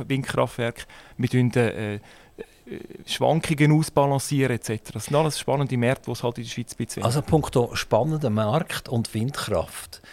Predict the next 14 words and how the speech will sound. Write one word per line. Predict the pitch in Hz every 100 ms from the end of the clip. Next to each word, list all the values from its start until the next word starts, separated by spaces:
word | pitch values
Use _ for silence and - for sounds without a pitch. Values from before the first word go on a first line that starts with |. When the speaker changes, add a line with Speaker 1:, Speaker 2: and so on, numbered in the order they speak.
| - - - - -
Speaker 2:
Siemens | - 151 175 165 -
Energy | 127 160 165 - 147
ist | 117
einer | 117 117 139
von | -
der | 117
ganz | 107 104 135 - - _
grossen | - 104 - 113 135 156 - 123 -
Player | 104 104 135 156
im, | - 123 107 95
im | 104 101 101 90 -
Bauen | - 104 147 135 - -
von | - 113
diesen | 110 101 98